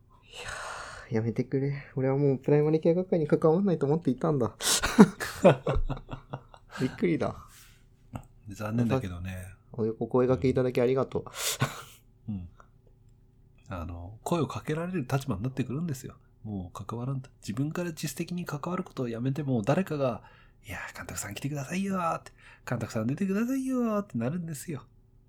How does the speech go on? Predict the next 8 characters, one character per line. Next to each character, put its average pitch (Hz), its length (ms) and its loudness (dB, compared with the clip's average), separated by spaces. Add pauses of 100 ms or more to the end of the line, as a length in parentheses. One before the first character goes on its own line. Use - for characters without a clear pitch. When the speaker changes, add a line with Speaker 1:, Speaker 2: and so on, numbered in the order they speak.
(260)
Speaker 1:
な 117 60 -4
る - 80 -6
か - 160 -4
な？ 85 380 -2 (1000)
な 82 80 -6
る 80 80 -10
か 82 140 -12
な？ 95 500 -4